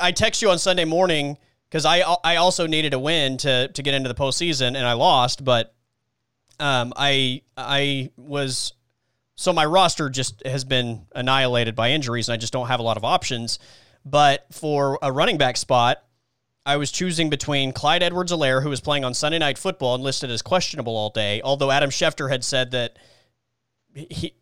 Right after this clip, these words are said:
it, he had reported that they expected him to play.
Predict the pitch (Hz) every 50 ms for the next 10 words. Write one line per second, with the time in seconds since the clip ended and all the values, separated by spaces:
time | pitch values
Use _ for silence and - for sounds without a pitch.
0 | _ _ - 143 156 151 - 160 - 160 180 175 156 147 139 - - 180 175 165
1 | 147 135 135 135 135 - - - 139 135 139 135 117 - - 165 147 - - 143
2 | 127 120 107 104 - - 180 165 131 113 113 120